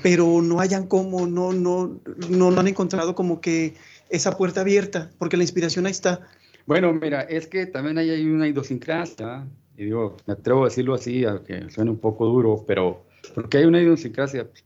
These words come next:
Speaker 2: porque están las puertas abiertas. O sea, nosotros tenemos un posgrado que les pagan por estudiar. O sea, hay una beca del gobierno federal, que es el Programa Nacional de Posgrados de Calidad, P N P C,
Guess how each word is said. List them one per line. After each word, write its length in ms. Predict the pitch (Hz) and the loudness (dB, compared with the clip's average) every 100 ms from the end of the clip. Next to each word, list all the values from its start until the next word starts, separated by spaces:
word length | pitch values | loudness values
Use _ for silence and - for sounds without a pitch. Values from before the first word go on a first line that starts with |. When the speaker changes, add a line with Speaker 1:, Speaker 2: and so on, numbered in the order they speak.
| - | -20
Speaker 2:
porque 200 | - 135 | -10 -10
están 260 | - 151 | -4 -4
las 120 | 151 | -4
puertas 280 | 147 139 - | -4 -8 -6
abiertas. 460 | 101 120 - 110 - | -4 -4 -6 -12 -12
O 20 | |
sea, 140 | 104 107 | -6 -6
nosotros 280 | 101 127 - | -6 -10 0
tenemos 260 | 143 151 | 2 2
un 140 | 160 160 | 0 0
posgrado 560 | 151 143 151 165 175 | 0 2 0 0 -4
que 320 | 131 110 98 - _ - | -6 -6 -6 -12 _ -10
les 140 | 107 | -6
pagan 400 | - 156 175 175 | -2 -2 -2 -4
por 120 | 139 | -4
estudiar. 520 | 120 - 110 143 208 - _ _ _ _ _ _ - | -6 -8 -8 -8 -10 -20 _ _ _ _ _ _ -18
O 60 | - | -4
sea, 120 | 127 | 0
hay 120 | 143 | 2
una 160 | 156 165 | 2 2
beca 400 | 156 156 160 156 | 0 -2 -4 -6
del 140 | 123 | -6
gobierno 440 | 104 110 135 139 147 | -4 -2 -2 -2 -4
federal, 460 | 147 139 139 135 _ | -2 -2 -4 -8 _
que 200 | - 95 | -16 -14
es 120 | 90 | -14
el 120 | 110 104 | -16 -10
Programa 380 | 107 113 139 | -4 0 0
Nacional 360 | 139 120 107 117 | 0 -2 -6 -4
de 80 | 135 | -4
Posgrados 440 | 117 104 113 135 | -4 0 2 2
de 80 | 135 | 0
Calidad, 480 | 135 131 135 135 135 | -2 0 0 -2 -2
P 100 | 113 | -2
N 140 | 127 | -2
P 140 | 135 139 | -2 -2
C, 340 | 147 143 143 | 0 -4 -6